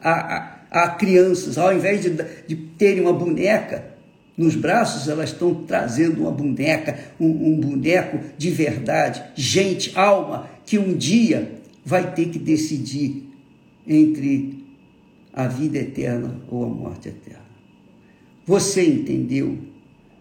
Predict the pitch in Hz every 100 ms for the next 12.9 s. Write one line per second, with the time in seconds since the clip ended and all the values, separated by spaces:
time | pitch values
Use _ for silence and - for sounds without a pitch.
0 | _ _ _ 147 156 156 - - - -
1 | 143 135 156 160 156 160 - - - 127
2 | - - - - 123 147 139 135 - 131
3 | 113 117 - 170 165 147 139 135 - 147
4 | 127 - - 123 151 - - - 123 123
5 | 139 156 - 127 139 - - - - 117
6 | - - - - - - - 131 196 220
7 | 190 165 139 - 143 131 - 165 208 208
8 | 208 - - - - _ _ _ _ _
9 | _ _ - 135 156 180 202 - - 110
10 | - 135 123 107 131 147 180 226 196 -
11 | - - 156 - 139 - 135 160 165 123
12 | 143 170 214 226 247 233 147 - -